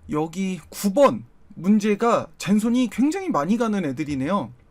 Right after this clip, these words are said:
공차, 출력 공차 작성하는 것도 지금 이 도면 가지고는 좀 애매한 것 같아서 제가 구 번이 좀 재밌을 것 같아서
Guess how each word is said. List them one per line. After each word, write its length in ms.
공차, 460
출력 300
공차 320
작성하는 540
것도 400
지금 220
이 160
도면 340
가지고는 440
좀 160
애매한 320
것 80
같아서 440
제가 200
구 180
번이 280
좀 180
재밌을 400
것 100
같아서 520